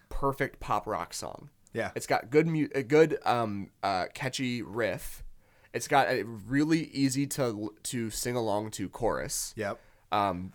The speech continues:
Speaker 1: I love the clap along for it. So, I mean,
Speaker 2: This one is hard to not try and, like, air drum
Speaker 1: Right,
Speaker 2: when it starts
Speaker 1: right,
Speaker 2: off.
Speaker 1: yeah. And I, you know, I, I will say,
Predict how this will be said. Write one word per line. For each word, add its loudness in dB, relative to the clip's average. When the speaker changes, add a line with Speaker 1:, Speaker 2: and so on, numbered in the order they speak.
Speaker 1:
I -4
love 6
the 0
clap -2
along -4
for -2
it. -4
So, 2
I 6
mean, 4
Speaker 2:
This 2
one 2
is 0
hard 2
to -4
not -6
try -4
and, -4
like, -8
air -4
drum -6
Speaker 1:
Right, 8
Speaker 2:
when -2
it -4
starts 4
Speaker 1:
right, 8
Speaker 2:
off. -2
Speaker 1:
yeah. 2
And 10
I, 10
you 4
know, 8
I, 6
I 8
will 6
say, 2